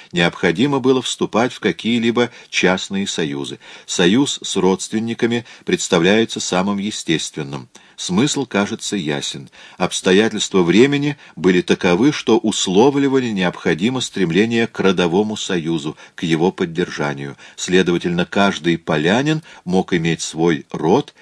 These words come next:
единственно в смысле семьи. Неумолимый летописец преследует нас со своим родом.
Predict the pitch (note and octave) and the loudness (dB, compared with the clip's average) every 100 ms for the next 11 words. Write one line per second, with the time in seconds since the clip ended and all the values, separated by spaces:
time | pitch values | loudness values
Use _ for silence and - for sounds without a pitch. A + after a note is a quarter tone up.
0 | _ - D2+ E2 C#2 G2+ B2+ - C#3 C#3 | _ -10 -4 -4 0 -2 -2 -6 -6 -6
1 | C3+ C3+ - _ - - D3+ D#3+ - - | -2 -4 -6 _ -12 -8 -6 -6 -6 -6
2 | F#3 - F3+ C#3+ B2 - _ _ _ _ | -6 -8 -8 -8 -10 -16 _ _ _ _
3 | _ _ - _ _ - A#2+ D3+ D#3+ G3 | _ _ -20 _ _ 0 4 6 6 8
4 | F#3+ E3+ E3 D3+ F#3 E3+ D#3+ - C3+ B2 | 8 8 6 4 2 0 0 -2 0 2
5 | C3+ D3+ C3+ C3+ G#2 A2+ A#2+ - - - | 4 4 6 4 6 4 4 -2 -8 -6
6 | - G2+ F#2+ G2 G#2 G2 C#2 A#1 G#1 | -2 0 4 4 4 2 -2 -6 -14